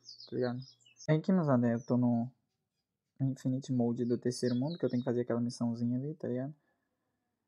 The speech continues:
E basicamente é isso. Vamos botar... Eita, speed água. Isso, tem que... Senão eu ia me lascar aqui.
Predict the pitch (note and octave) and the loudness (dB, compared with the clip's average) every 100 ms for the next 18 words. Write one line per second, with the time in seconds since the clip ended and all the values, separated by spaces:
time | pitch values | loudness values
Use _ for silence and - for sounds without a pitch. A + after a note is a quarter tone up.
0 | _ _ _ _ B2+ B2+ B2 B2 - C3 | _ _ _ _ -2 0 -2 -4 -4 -4
1 | C3 D#3+ C3+ B2 - B2+ C3+ C3 C3 B2+ | -4 -4 -6 -6 -10 -6 -4 -4 -4 -6
2 | B2 A#2+ B2+ _ _ _ _ _ _ _ | -4 -4 -6 _ _ _ _ _ _ _
3 | _ _ _ _ _ _ _ _ D3+ _ | _ _ _ _ _ _ _ _ -16 _
4 | - _ C#3 C3+ A#2+ A#2 B2 - B2+ B2+ | -20 _ -6 -4 -4 -4 -10 -10 -12 -12
5 | - _ B2 - - _ - - - - | -16 _ -18 -18 -20 _ -20 -20 -20 -20
6 | _ C#3 B2 B2 A#2+ A#2+ B2 B2 B2 A#2+ | _ -4 0 0 0 0 0 0 -2 -4
7 | - A2+ _ C3 D3+ | -8 -10 _ -10 -10